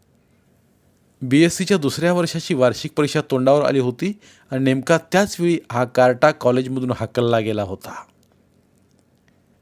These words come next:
मी संतप्त होतो, व्यथित होतो. केशाला हाकलून दिलं, हे बरं केलं असं माझ्या एका मनाला वाटत होतं.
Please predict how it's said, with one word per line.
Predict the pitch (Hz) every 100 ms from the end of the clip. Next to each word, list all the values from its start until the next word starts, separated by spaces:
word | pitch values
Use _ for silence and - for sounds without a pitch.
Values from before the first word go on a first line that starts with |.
| _
मी | 123
संतप्त | 120 113 107 - - 98
होतो, | 98 - - _ _ _ _ -
व्यथित | 127 135 175 170
होतो. | 151 123 - _ _ _ _ _ _ _ _ _ -
केशाला | 127 135 143 127
हाकलून | 117 147 147 139
दिलं, | 143 - - _ _ _ -
हे | 127
बरं | 120 143
केलं | 160 165 175 151
असं | 131 -
माझ्या | 147 143 147
एका | 139 139
मनाला | 131 131
वाटत | 120 113 107
होतं. | 110 104